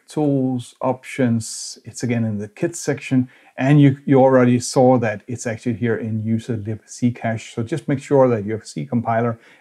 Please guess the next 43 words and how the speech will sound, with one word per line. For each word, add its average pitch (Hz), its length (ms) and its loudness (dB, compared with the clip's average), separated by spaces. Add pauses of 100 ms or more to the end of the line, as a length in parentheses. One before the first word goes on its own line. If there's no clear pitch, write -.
(120)
and 131 220 2
your 127 120 4
C 127 160 -4
plus 120 180 -4
plus 110 280 -6
compiler 104 580 -8 (340)
are 104 120 -10
using 98 460 -10
these. - 420 -20 (1000)
If 139 220 -2
you 139 160 6
are 127 160 6
on 123 160 6
Windows, 123 640 4 (400)
I'm 117 100 0
afraid 127 380 0
that, 110 340 -4
uh, 107 220 -2
Ccache - 760 -6
doesn't 123 320 -2
work 135 280 2
there, 147 320 2 (300)
at 104 100 -10
least 123 220 -2
not 113 140 -2
for 104 280 -4
the 98 100 -12
C 120 220 -2
L 110 100 -2
compiler. 113 460 -4
It 92 80 -18
does 127 240 -2
work 110 240 -4
for, 87 340 -8
uh, 87 160 -12 (400)
for 120 140 -4
MinGUI, 117 680 0
but 110 240 -4 (320)
that's 110 280 -8
beside 104 340 -8
the 101 60 -10
point 127 260 2
here. 120 240 -4